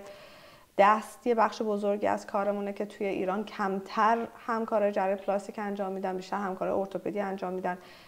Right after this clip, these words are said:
سوختگی‌ها و جراحی پلاستیک زیبایی به اون شکلی که شاید اکثر افراد می‌دونن.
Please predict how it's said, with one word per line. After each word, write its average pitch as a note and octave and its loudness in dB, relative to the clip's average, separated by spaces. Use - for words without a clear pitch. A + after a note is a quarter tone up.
سوختگی‌ها A3 2
و A#3+ 8
جراحی F3 2
پلاستیک D#3+ 0
زیبایی D3 0
به C#3+ -2
اون F3 -2
شکلی F#3 -2
که E3+ 0
شاید D3+ 2
اکثر - -2
افراد - -6
می‌دونن. - -8